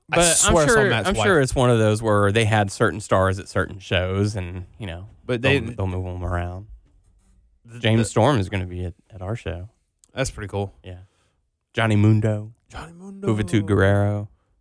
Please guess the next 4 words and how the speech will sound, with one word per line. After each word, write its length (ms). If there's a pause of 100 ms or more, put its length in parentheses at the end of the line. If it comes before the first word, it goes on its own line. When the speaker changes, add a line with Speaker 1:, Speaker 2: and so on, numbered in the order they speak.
(240)
Speaker 1:
Juventud, 760
Speaker 2:
Yeah. 60
Speaker 1:
man. 640 (1120)
Psychosis, 800